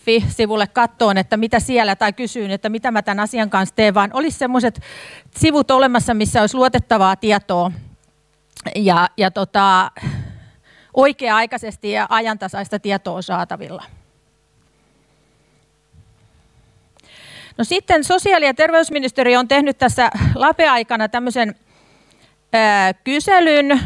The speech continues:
ja myös sitten, ö, tota, Uusimaa teki kyselyn ja Sata-, Satakunta on tehnyt kyselyn asiakkaille siitä, että mitä ne toivois, mitä asiakasperheet toivois, ö,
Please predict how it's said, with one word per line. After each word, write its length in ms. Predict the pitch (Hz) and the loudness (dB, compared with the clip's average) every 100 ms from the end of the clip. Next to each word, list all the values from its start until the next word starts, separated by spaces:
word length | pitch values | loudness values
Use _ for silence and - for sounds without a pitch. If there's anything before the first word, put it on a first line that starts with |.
| - | -2
ja 120 | 254 | -2
myös 340 | 247 262 277 - | 2 2 0 -2
sitten, 580 | 269 - 254 240 226 | -6 0 0 0 0
ö, 60 | 214 - 220 214 202 202 196 196 | -2 0 0 2 2 2 0 -2
tota, 500 | 214 196 - 196 196 | -2 -2 2 2 2
Uusimaa 560 | 226 311 370 349 311 247 | 0 -2 0 2 2 2
teki 280 | 262 240 240 | 0 -6 -6
kyselyn 600 | 247 233 240 220 214 202 _ - - _ | -6 -2 0 0 0 -4 _ -20 -20 _
ja 100 | 226 | -2
Sata-, 460 | 285 285 - - 220 | 0 0 0 -4 0
Satakunta 580 | 285 330 330 294 247 | 0 2 0 0 2
on 80 | 226 | 2
tehnyt 280 | 226 233 226 | 2 -2 -4
kyselyn 520 | - 269 - 214 208 - | -6 -2 0 0 -2 -2
asiakkaille 600 | 269 330 320 - 240 202 208 | -2 0 0 -2 -2 -2 -4
siitä, 320 | - 254 226 | -6 -4 -4
että 120 | 214 | -4
mitä 240 | 359 381 | -2 0
ne 120 | 262 - | 0 0
toivois, 600 | 247 247 220 175 180 - - - - | 2 2 2 0 -2 -4 -14 -18 -8
mitä 220 | 302 339 | 0 2
asiakasperheet 840 | 370 349 247 - - 233 226 220 | 2 0 -2 -4 -2 0 2 0
toivois, 480 | 247 240 220 196 196 | 2 2 4 2 -2
ö, 260 | - - 214 | -10 -10 -10